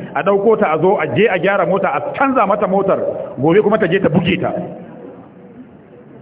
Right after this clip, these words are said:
Karshe haka dai ta nakashe, ta lalace, kuma babban mutum ne, in faɗe shi duka saka kun an san shi. Sauraka ba kuɗi ke sa tarbiyya ba.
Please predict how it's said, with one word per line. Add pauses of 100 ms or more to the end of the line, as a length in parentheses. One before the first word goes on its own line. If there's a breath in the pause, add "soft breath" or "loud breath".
(1200)
Karshe
haka
dai
ta
nakashe,
ta
lalace,
kuma
babban
mutum
ne,
in
faɗe
shi
duka
saka
kun
an
san
shi. (1200)
Sauraka
ba
kuɗi
ke
sa
tarbiyya
ba.